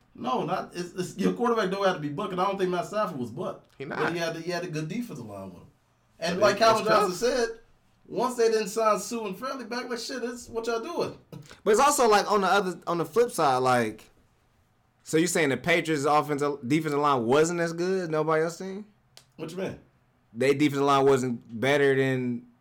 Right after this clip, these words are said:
Speaker 3: the Giants' defensive line, so they lost the li-, defensive line battle?
Speaker 1: What you talking about, the Super Bowl?
Speaker 3: I'm just talking about in general. Like, when you name teams like the
Speaker 1: Well, I mean,
Speaker 3: Eagles,
Speaker 1: what
Speaker 3: you
Speaker 1: year you
Speaker 3: name, I'm
Speaker 1: talking
Speaker 3: just
Speaker 1: about?
Speaker 3: naming, like, you
Speaker 1: You
Speaker 3: saying
Speaker 1: talking
Speaker 3: the
Speaker 1: about
Speaker 3: other,
Speaker 1: the year that the,
Speaker 3: the
Speaker 1: the
Speaker 3: other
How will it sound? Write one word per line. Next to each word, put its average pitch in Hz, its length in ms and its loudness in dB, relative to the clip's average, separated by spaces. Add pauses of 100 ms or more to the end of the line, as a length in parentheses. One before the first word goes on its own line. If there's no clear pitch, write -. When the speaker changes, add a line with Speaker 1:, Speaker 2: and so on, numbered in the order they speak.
(380)
Speaker 3:
the 117 100 -2
Giants' 135 420 2
defensive 107 240 -4
line, 90 260 -10 (400)
so 117 100 -10
they 117 160 2
lost 123 240 2
the 104 80 -4
li-, 104 260 -2
defensive 123 420 -2
line 139 360 0
battle? 165 320 -4 (240)
Speaker 1:
What 185 100 -8
you 151 60 -8
talking 156 160 -4
about, 104 40 -10
the 104 80 -14
Super 185 240 -10
Bowl? 208 260 -6
Speaker 3:
I'm 127 140 -2
just 123 140 -6
talking 151 240 2
about 147 160 4
in 139 100 0
general. 190 240 2
Like, 139 160 4
when 147 140 2
you 170 80 0
name 180 380 2
teams 175 180 -2
like 151 100 2
the 151 140 -2
Speaker 1:
Well, 214 80 4
I 196 40 4
mean, 214 100 2
Speaker 3:
Eagles, 185 120 2
Speaker 1:
what 208 140 4
Speaker 3:
you 196 80 2
Speaker 1:
year 190 80 4
you 226 40 6
Speaker 3:
name, 214 100 4
I'm - 40 2
Speaker 1:
talking 208 160 4
Speaker 3:
just 196 120 6
Speaker 1:
about? 170 80 2
Speaker 3:
naming, 208 340 4
like, 156 340 6
you 127 120 -16
Speaker 1:
You 180 100 0
Speaker 3:
saying 190 220 4
Speaker 1:
talking - 0 -
Speaker 3:
the 165 80 6
Speaker 1:
about 196 100 8
Speaker 3:
other, 214 80 4
Speaker 1:
the 196 60 2
year 202 100 6
that 180 180 2
the, 151 80 -4
Speaker 3:
the 139 120 0
Speaker 1:
the 139 60 0
Speaker 3:
other 226 100 6